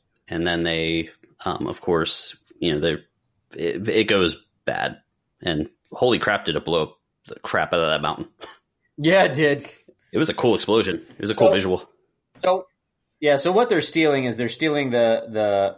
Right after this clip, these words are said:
Speaker 2: the really expensive fuel.
Speaker 1: Yeah. Hyperfuel,
Speaker 2: And
Speaker 1: but it has, uh,
Speaker 2: it's
Speaker 1: like, calaxite or something like that. I forget the term they, it was called.
Speaker 2: It's, it's really explosive, um, just like rocket fuel is, you know. Um,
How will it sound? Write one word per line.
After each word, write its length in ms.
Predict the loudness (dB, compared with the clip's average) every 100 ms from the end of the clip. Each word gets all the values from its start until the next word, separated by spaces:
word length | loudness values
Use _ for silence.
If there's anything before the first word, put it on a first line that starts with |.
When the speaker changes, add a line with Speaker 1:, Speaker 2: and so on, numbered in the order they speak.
| -8
Speaker 2:
the 160 | -6
really 380 | -2 0 0 0
expensive 560 | 0 -2 -4 -2 -6 -8
fuel. 360 | -4 0 2
Speaker 1:
Yeah. 140 | 0 -2 -16 _ _ _ -2
Hyperfuel, 320 | 2 4 6 6
Speaker 2:
And 60 | 4
Speaker 1:
but 80 | 2
it 40 |
has, 220 | 0 0
uh, 80 | 0
Speaker 2:
it's 80 | 0
Speaker 1:
like, 220 | 0 -4
calaxite 680 | -6 -2 -2 -2 0 0 0
or 100 | -2
something 260 | -6 -6
like 120 | -6 -2
that. 140 | -2
I 20 |
forget 220 | 0 -2 -4
the 60 |
term 240 | -6 -4 -4
they, 220 | -4 -8 -8
it 80 | -10
was 120 | -10
called. 240 | -8 -8 -10 _ -14
Speaker 2:
It's, 340 | -14 -14 -20 _ _ -4
it's 200 | -4 -4 -14 -2
really 320 | 2 4 4
explosive, 880 | 2 0 2 2 2 -2 -2 -12 _ _ -4
um, 320 | 0 2 0
just 220 | -4 -2
like 280 | 2 0 0
rocket 320 | -2 0 -2
fuel 280 | -8 -6 -4
is, 260 | -6 -8 -8
you 80 | -4
know. 220 | -4 -6 -12 _ _ _ -4
Um, 640 | 0 2 2 0 -8 -12